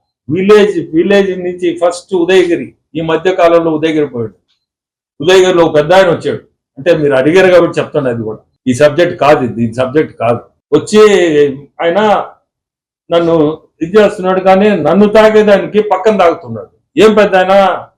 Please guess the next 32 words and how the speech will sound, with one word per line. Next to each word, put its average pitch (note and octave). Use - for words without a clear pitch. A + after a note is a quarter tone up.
నేను F3+
ఈడు F#3+
ఉంటే G#3
నువ్వు F#3
ఆడ F3+
తాగుతున్నావు?" F3+
అంటే, D#3+
"సార్, E3
నాకు G3
కళ్ళు F#3
కనపడదు." B2
అవును, G3+
ఏమన్నా F3
చూపించుకోవచ్చు F#3+
కదా D3
అంటే, A#2
"ఎవరు F#3
సార్ F#3
మమ్మల్ని D#3+
పట్టించుకునేది, D3
ఇక్కడ C#3
ఎవరు D3
దేశం B2+
పోయేది?" G2
ఒక D3+
బస్ -
ఒకటి A3
తయారు F3
చేయిస్తున్నా, C#3
వ్యాను, D3+
పీపీఆర్ G3
నేత్రతో -